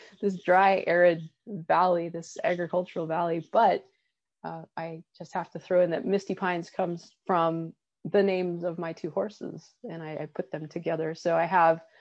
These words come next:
one horse, her full name is Misty Joe,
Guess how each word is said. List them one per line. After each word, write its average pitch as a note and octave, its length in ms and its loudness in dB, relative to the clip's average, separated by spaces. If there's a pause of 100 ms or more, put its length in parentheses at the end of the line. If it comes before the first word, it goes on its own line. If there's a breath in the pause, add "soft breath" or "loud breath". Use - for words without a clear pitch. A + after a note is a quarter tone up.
(340 soft breath)
one G3+ 260 2
horse, F3 300 4
her F#3+ 160 0
full F#3+ 220 2
name E3+ 260 -2
is E3 160 -6
Misty F3 300 -4
Joe, E3+ 400 0